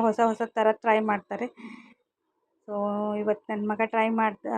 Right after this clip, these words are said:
ಅವ್ನು ಮಾಡ್ತಾನೆ ಇರ್ತಾನೆ ಈ ಥರ ಏನಾದರೂ ಡಿಫ್ರೆಂಟ್. ನೋಡಿ, ಒಂದು ರೆಡಿ ಆಯ್ತು. ತುಂಬಾನೇ ಕ್ರಿಸ್ಪಿಯಾಗಿ ಚೆನ್ನಾಗಿ ಬಂದಿದೆ. So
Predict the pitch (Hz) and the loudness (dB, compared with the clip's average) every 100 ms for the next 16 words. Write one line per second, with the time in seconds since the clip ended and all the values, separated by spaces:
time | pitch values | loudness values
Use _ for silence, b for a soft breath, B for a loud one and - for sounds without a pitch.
0 | 240 - _ _ _ _ _ 240 233 233 | -4 -10 _ _ _ _ _ -4 2 4
1 | 220 - 254 269 240 - 214 208 208 208 | 4 2 0 0 0 -2 -2 0 0 0
2 | 202 202 202 202 190 233 269 _ _ _ | 0 0 0 0 0 0 -2 _ _ _
3 | _ _ _ _ _ _ _ 214 220 214 | _ _ _ _ _ _ _ -6 -6 -2
4 | 202 190 202 202 214 214 220 220 214 208 | -4 -2 -4 0 2 2 4 4 2 2
5 | 202 - _ 233 233 247 247 254 262 - | -2 -4 _ -4 0 2 2 2 -2 -4
6 | _ _ _ _ _ - 240 - 269 262 | _ _ _ _ _ -10 -10 -6 2 4
7 | 247 247 254 220 220 214 226 214 220 226 | 4 2 -4 0 0 -2 -4 -2 -2 -2
8 | 302 - _ _ _ _ _ _ _ _ | -4 -6 _ _ _ _ _ _ _ _
9 | _ _ _ _ _ _ - | _ _ _ _ _ _ -10